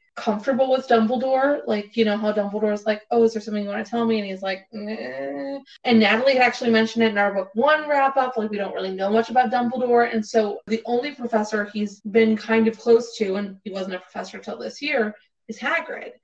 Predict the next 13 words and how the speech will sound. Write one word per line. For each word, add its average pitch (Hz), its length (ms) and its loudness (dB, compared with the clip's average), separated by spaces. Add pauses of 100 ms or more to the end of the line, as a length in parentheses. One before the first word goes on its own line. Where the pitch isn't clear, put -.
(160)
And 240 500 2
he's 311 500 -6 (100)
pretty - 380 -6 (100)
open 294 420 4
with 226 240 0
Lupin. 202 480 -10
I 233 80 6
don't 247 140 4
know 208 180 2
if 208 80 -6
that's - 300 -6
just, - 260 -12
like, - 280 -6